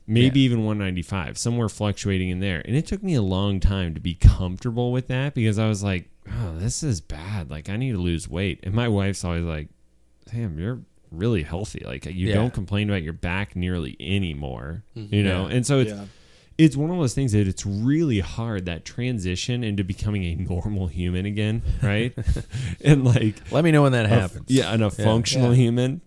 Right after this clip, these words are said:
Speaker 1: and then, like, a cyclist. Like, those are two totally different things. But it is, it's almost like we'll fat shame people too. It's like,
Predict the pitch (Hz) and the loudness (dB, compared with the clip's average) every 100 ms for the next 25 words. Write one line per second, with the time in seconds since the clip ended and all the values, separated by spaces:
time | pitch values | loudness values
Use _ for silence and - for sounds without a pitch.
0 | - 117 113 110 107 104 101 - - 95 | -4 2 4 4 2 2 -2 -4 -4 -4
1 | - 80 80 80 53 - - - 110 117 | -4 -6 -6 -8 -10 -14 -18 -4 2 4
2 | 127 127 - 123 127 - 110 110 107 98 | 4 4 0 0 0 0 2 2 2 2
3 | 90 90 82 87 71 65 87 113 123 120 | 0 -2 -4 -6 -6 -8 -10 2 2 2
4 | - - - _ 135 135 156 165 101 - | -2 -20 -20 _ 4 6 6 2 0 -2
5 | 120 170 220 202 135 - - 98 139 - | -4 -4 -6 -2 -2 -2 -4 -6 -6 -4
6 | 92 82 82 92 90 - 123 98 80 - | -2 -2 -2 -4 -4 -2 0 0 -2 -2
7 | 95 92 | -2 -2